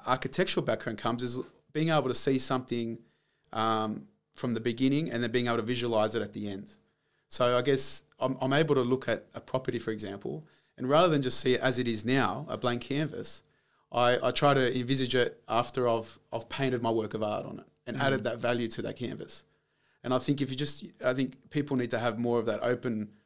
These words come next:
Speaker 1: sort of minded look, and, and I think don't be so restrained by,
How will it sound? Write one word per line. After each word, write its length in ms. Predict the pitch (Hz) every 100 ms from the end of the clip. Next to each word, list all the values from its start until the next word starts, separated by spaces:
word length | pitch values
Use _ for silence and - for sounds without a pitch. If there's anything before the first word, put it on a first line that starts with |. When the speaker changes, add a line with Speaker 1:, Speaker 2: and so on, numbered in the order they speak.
| _ -
Speaker 1:
sort 160 | -
of 80 | 120
minded 580 | 117 120 131 123 113 104
look, 420 | 127 135 - - _ -
and, 220 | 120 113 -
and 160 | 123
I 60 | 120
think 280 | - 117 - - _ _
don't 180 | - 131
be 100 | 131
so 200 | 123 135
restrained 680 | 123 113 - - 120 120 117
by, 380 | 110 104 107 101